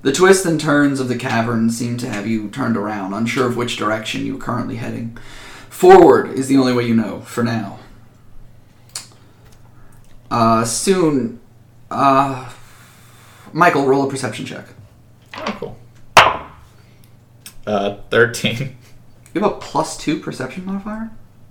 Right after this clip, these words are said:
Speaker 2: Yeah.
Speaker 1: Seriously?
Speaker 2: Perception. Oh, I'm sorry, three. So fourteen. <laughs>
Speaker 1: Nothing happens. You walk for a little while longer.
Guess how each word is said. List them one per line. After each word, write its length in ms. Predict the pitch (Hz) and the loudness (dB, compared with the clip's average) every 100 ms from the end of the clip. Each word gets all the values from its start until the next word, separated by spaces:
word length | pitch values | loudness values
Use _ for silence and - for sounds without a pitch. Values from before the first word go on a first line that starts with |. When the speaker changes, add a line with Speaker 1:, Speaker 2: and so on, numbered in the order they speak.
| - | -8
Speaker 2:
Yeah. 160 | 123 143 - - - - - - - | -6 -6 -14 -20 -20 -20 -20 -20 -20
Speaker 1:
Seriously? 440 | - 156 233 359 403 - - - - | -6 -4 -2 -4 -6 -8 -16 -20 -20
Speaker 2:
Perception. 1040 | - - - - - - - - - - - - - - - - | -20 -20 -18 -18 -18 -20 -20 -20 -18 -16 -18 -18 -20 -20 -14 -4
Oh, 60 | 123 | -2
I'm 40 | |
sorry, 220 | 113 92 | 0 -2
three. 380 | - 113 104 113 - - - - - - | 0 0 0 -2 -10 -20 -20 -20 -20 -14
So 160 | - 110 | 0 0
fourteen. 760 | - 151 151 - 101 110 135 147 - - - - - - | 8 10 10 6 -2 -2 -6 -12 -16 -20 -20 -20 -20 -18
<laughs> 600 | - - - - - - | -14 -14 -16 -20 -16 -12
Speaker 1:
Nothing 280 | - 117 139 | -10 -8 -6
happens. 540 | 175 190 127 - - - - - - - - - - - - - - - - - - | -4 -6 -10 -12 -16 -20 -20 -20 -20 -18 -18 -20 -20 -20 -10 -6 -6 -8 -12 -14 -6
You 120 | 143 | -2
walk 260 | 139 139 139 | 2 0 0
for 140 | 147 | -2
a 40 | 139 | 0
little 240 | 143 139 | 0 2
while 200 | 135 135 | 4 4
longer. 540 | 135 135 135 151 180 | 4 0 0 -4 -6